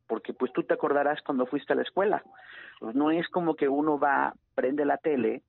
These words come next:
ve el programa y por generación espontánea se produce el conocimiento. Una cosa básica en el proceso del aprendizaje es que tú llevas, tienes dudas, a lo mejor algunos conceptos no te quedan claros,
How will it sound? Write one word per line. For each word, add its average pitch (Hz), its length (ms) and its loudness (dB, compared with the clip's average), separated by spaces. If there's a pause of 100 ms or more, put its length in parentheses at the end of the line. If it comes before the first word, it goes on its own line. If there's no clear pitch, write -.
(760)
ve 139 120 2
el 147 140 0
programa 139 680 2 (140)
y 120 160 -6
por 120 340 0
generación 123 580 0
espontánea 123 840 0
se 117 80 -4
produce 120 440 -2
el 117 60 -8
conocimiento. 117 760 -2 (640)
Una 151 340 2
cosa 156 400 0
básica 135 760 0
en 113 160 -4
el 113 160 0
proceso 123 520 0
del 135 180 2
aprendizaje 127 880 0 (340)
es 127 220 2
que 139 160 0
tú 147 520 2 (300)
llevas, 135 420 2 (220)
tienes 139 360 0
dudas, 160 600 2
a 113 80 -2
lo 117 140 0
mejor 123 260 0
algunos 143 300 0
conceptos 131 480 -8
no 135 80 -2
te - 140 -6
quedan 117 300 -2
claros, 143 520 2